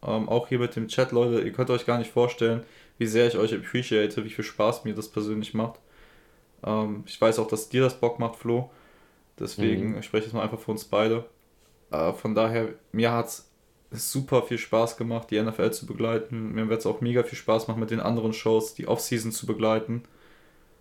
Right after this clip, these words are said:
Speaker 1: Ähm, hier noch mehr Streams zu machen, auch gaming-mäßig. Wir haben auch, äh, schon mal gesprochen, ob wir vielleicht ein Turnier mal veranstalten oder sonstiges mal machen.
Speaker 2: Und es wird ja auf jeden Fall auch noch mal eine Win-Challenge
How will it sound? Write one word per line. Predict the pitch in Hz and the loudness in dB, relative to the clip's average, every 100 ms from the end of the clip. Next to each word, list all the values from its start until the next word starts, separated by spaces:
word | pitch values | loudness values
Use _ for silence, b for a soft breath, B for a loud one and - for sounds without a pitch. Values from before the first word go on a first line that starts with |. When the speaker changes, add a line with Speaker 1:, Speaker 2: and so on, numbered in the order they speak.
| b - | b -2
Speaker 1:
Ähm, | 107 107 107 | 0 0 0
hier | 113 | 0
noch | 110 | 0
mehr | 117 113 117 | 2 2 2
Streams | - 120 120 117 | -2 -4 -2 -2
zu | - | 0
machen, | 117 110 117 | 0 0 -2
auch | 101 110 - | 0 0 2
gaming-mäßig. | 110 110 113 113 110 - 113 - B B B B | 2 2 0 -2 -2 -4 -6 -8 B B B B
Wir | 104 101 | -6 -2
haben | 110 | 0
auch, | 107 107 113 101 | 2 0 0 0
äh, | 104 | 0
schon | 120 | -2
mal | 110 | -2
gesprochen, | 107 - 110 113 | -4 0 0 0
ob | 107 - | -2 -4
wir | |
vielleicht | - 104 107 - - | 2 2 2 -2 -10
ein | - 107 | -6 -6
Turnier | - 120 127 | -4 0 2
mal | 127 117 | 2 2
veranstalten | - 90 117 - 110 110 110 110 | 0 -2 -2 0 2 2 0 -2
oder | 107 107 | 0 2
sonstiges | 110 117 - 113 110 - | 2 0 -2 -2 -2 0
mal | 110 | 0
machen. | 110 110 110 110 B B | 0 -2 -6 -8 B B
Speaker 2:
Und | 101 92 | -2 -2
es | 90 | 0
wird | 101 - | -2 0
ja | 98 | 0
auf | 95 - | 0 0
jeden | 95 92 | -4 -4
Fall | - 90 | -2 -2
auch | 95 101 | -2 -4
noch | 95 101 | -6 -4
mal | 92 | -2
eine | 92 | -2
Win-Challenge | 98 98 - 85 85 | -2 -2 -4 -8 -8